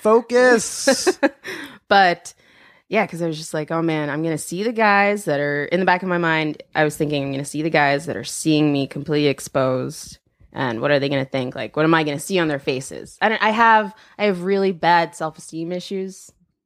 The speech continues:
Speaker 2: Um,
Speaker 1: I feel you. Hey, man
Speaker 2: Yeah.
Speaker 1: on, man on and off Weight Watchers for, like, four years. I, f-,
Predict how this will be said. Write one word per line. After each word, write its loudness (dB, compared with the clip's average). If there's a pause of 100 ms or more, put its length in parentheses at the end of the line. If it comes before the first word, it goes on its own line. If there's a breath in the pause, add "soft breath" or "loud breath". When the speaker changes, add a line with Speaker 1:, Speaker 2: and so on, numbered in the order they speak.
(260)
Speaker 2:
Um, -6
Speaker 1:
I 0
feel 0
you. 4
Hey, 4
man 0
Speaker 2:
Yeah. 2
Speaker 1:
on, 2
man 4
on 4
and 2
off 2
Weight 4
Watchers 0
for, -10
like, 2
four 2
years. 2
I, 2
f-, -6